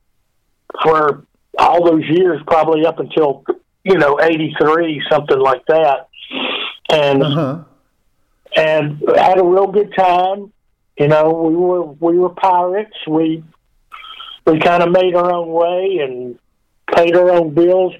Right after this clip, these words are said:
Speaker 1: and bought tires for our trucks and all that stuff. So, uh, that's kinda where the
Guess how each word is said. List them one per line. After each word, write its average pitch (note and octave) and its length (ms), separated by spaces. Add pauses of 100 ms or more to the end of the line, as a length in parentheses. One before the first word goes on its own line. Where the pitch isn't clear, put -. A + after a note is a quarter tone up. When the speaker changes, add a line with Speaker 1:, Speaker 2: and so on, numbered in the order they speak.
Speaker 1:
and B2+ 400 (320)
bought E3+ 340
tires E3+ 400 (100)
for F3 180
our D#3 80
trucks F3+ 560 (100)
and B2+ 400 (100)
all D3+ 220
that F#3 280
stuff. C#3 260 (100)
So, C3+ 300 (640)
uh, C#3 360 (2250)
that's F3+ 280
kinda F#3+ 280
where D#3+ 340
the C#3 240